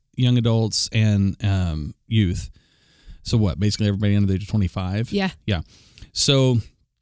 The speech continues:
Speaker 1: uh, so really, you know, at the time, what the church needed, the, the, a lot of the focus was on kids and youth. And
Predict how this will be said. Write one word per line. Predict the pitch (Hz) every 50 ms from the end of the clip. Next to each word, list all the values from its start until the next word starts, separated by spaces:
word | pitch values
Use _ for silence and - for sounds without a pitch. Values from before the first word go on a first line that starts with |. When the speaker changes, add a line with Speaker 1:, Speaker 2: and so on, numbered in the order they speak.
| _ _ _ _ - - - -
Speaker 1:
uh, | 131 131 123 117 117 -
so | - - - 139 139
really, | 127 123 156 214 240 220 160 143 143 151 147 - _ _ _ _ -
you | 147 139
know, | 131 127 127
at | 127 117
the | 139 127
time, | - - 151 160 160 165 170 160 147
what | 135 135 113
the | 120
church | 104 135 127 107 -
needed, | 120 127 127 123 120 107
the, | 117 110 98 - -
the, | - 120 113 110 110 104
a | 98
lot | 120 123 120
of | 110
the | -
focus | - 117 107 - 104 -
was | 110 104 110
on | 104 101 -
kids | - 110 104 92 -
and | 95 92
youth. | 98 113 120 113 101 101 - - - - _ _ - - - - _ - -
And | 117 117 113 110 110 107 107 104 107 -